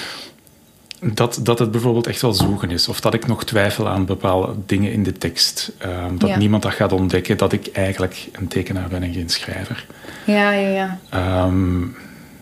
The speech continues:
Speaker 2: Dat is nu
Speaker 1: dat
Speaker 2: natuurlijk
Speaker 1: ik,
Speaker 2: ook
Speaker 1: dat ik
Speaker 2: weer
Speaker 1: bijvoorbeeld zenuwachtig ben voor een, voor een voorstelling.
Speaker 2: Ja.
Speaker 1: Eigenlijk, ja.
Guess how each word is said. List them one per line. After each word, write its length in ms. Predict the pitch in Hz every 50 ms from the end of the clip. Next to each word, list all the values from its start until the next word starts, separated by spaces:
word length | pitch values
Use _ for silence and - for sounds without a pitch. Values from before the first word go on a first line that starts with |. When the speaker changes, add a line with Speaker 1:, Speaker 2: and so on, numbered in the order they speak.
| - - - - - - - - - - - - - - -
Speaker 2:
Dat 160 | - 214 202
is 60 | -
nu 60 | 214 208 202
Speaker 1:
dat 20 | 202
Speaker 2:
natuurlijk 220 | 202 - 220 - -
Speaker 1:
ik, 60 | -
Speaker 2:
ook 40 | -
Speaker 1:
dat 20 |
ik 80 | 113 117
Speaker 2:
weer 100 | 110 -
Speaker 1:
bijvoorbeeld 320 | 127 101 127 113 117 113
zenuwachtig 540 | - - 104 107 101 101 95 - - 95 90
ben 180 | 87 95 92 92
voor 160 | 95 92 90
een, 200 | 95 90 92 95 -
voor 180 | - - 98 90
een 140 | 101 90
voorstelling. 640 | - 98 95 90 - - - - 92 95 110 92 92 92 - - - - - - -
Speaker 2:
Ja. 240 | - 214 202 - - - - - - - - - - - - -
Speaker 1:
Eigenlijk, 360 | 73 - - 90 90 87 -
ja. 500 | - - - - - - 92 92 92 98